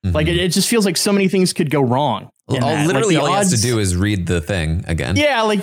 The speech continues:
Speaker 2: you're really banking on him. Like, even if you convince him in that moment, the odds of him checking it again seem high. I couldn't imagine anyone not, like, even when to just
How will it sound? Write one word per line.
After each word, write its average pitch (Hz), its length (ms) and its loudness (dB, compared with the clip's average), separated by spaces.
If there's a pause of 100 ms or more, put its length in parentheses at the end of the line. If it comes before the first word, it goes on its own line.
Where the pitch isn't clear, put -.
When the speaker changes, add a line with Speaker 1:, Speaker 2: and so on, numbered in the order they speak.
(160)
Speaker 2:
you're 202 200 2
really 240 340 4
banking 208 500 0
on 170 80 0
him. 190 220 2
Like, 165 180 -2
even 233 220 2
if 240 160 -2
you 226 80 2
convince 190 480 2
him 180 160 2
in 160 160 0
that 147 200 -2
moment, 165 480 2
the 147 140 0
odds 190 380 -2
of 160 120 -2
him 165 360 2
checking 208 500 -2
it 151 120 2
again 110 360 -6
seem 185 260 0
high. 117 380 -4 (420)
I 160 80 -4
couldn't 240 280 0
imagine 185 420 0
anyone 151 460 2
not, 135 320 -2 (720)
like, 170 200 -4
even 240 260 4
when 202 200 2
to 208 120 0
just 180 300 -2